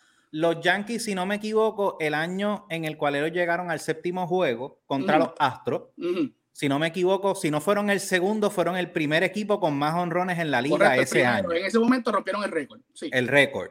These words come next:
Speaker 1: ok,
Speaker 2: Ujú.
Speaker 1: que después lo rompió el año después, lo rompió Minnesota.
Speaker 2: Exacto.
Speaker 1: Y nosotros estábamos detrás de ellos.
Speaker 2: Ujú.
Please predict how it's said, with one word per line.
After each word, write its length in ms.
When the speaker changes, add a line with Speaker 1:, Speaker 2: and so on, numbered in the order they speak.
Speaker 1:
ok, 200
Speaker 2:
Ujú. 100
Speaker 1:
que 100
después 280
lo 80
rompió 300
el 60
año 220
después, 400
lo 220
rompió 360
Minnesota. 580
Speaker 2:
Exacto. 380
Speaker 1:
Y 40
nosotros 400
estábamos 580
detrás 360
de 220
ellos. 200
Speaker 2:
Ujú. 220